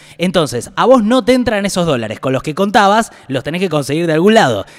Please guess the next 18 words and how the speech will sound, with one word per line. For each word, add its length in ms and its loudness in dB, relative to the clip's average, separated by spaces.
Si 260 -8
no 160 -2
los 140 -2
conseguís, 440 0
lo 140 2
que 80 -2
empezás 380 -4
a 60 -4
hacer 220 -4
es, 240 -2
eh, 280 -10
empezar 360 -8
a 200 -2
limitar 500 -6
las 160 -8
importaciones, 1080 -2
a 100 -4
poner 340 -6